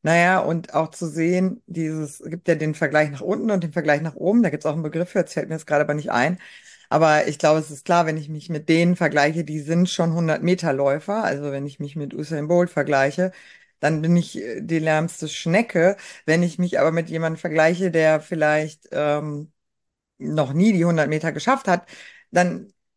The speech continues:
kann ich mich da ganz anders einsortieren, wenn ich das wenigstens schon schaffe und schaffe es in, ich habe jetzt keinen, <laughs> grad keine Zahl, aber wurscht,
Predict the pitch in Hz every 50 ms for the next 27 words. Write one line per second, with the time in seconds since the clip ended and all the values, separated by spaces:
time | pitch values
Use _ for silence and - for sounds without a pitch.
0 | _ _ - 185 185 185 180 185 190 180 - 190 180 185 180 180 - - - 165
1 | 185 196 175 170 - - - 170 180 226 277 247 - 160 139 143 139 - - -
2 | 165 143 139 135 135 135 143 143 131 151 147 _ - 143 - - 143 139 147 143
3 | - 156 139 - - 151 147 143 - 156 156 151 - 156 139 131 135 - - 147
4 | 135 151 143 - - - - 139 139 143 139 - - - - 127 123 - - -
5 | - - - 135 131 135 131 139 151 143 - - 160 151 135 196 196 - - 160
6 | 175 180 165 165 - - - 165 156 147 160 170 185 185 - - - - - -
7 | - - - - 156 151 160 156 - - - _ _ _ - 156 147 185 202 196
8 | 190 196 208 226 - -